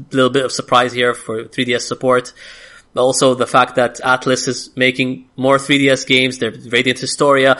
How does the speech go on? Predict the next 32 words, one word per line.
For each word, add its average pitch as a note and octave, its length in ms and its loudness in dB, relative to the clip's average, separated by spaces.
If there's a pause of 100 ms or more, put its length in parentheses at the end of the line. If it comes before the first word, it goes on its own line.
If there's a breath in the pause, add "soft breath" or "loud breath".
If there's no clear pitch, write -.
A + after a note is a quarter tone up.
(120 loud breath)
So D#3 220 0
there E3+ 400 0
are E3+ 40 4
a - 20 0
lot G3+ 160 6
of - 160 -2
R E3+ 120 2
P E3+ 140 -2
Gs F3 220 0
crammed D3 420 0
into C#3 240 -4
the B2 100 -4
three C3+ 220 -4
D B2 100 2
S, B2 220 0
and A2 200 -8 (300 loud breath)
maybe D3 540 0 (100)
Dragon C#3 300 0
Quest C3 320 -2
would B2 160 -4
be A#2+ 320 -6 (200)
lost B2+ 320 -2
in A#2+ 80 -4
the A2 60 -4
shuffle. - 400 -2 (340)
Uh, A2+ 60 -8
I G#2+ 180 0
want C3+ 180 2
it - 120 -12
to, A2+ 160 -10
to C3 140 -2
have, B2 300 2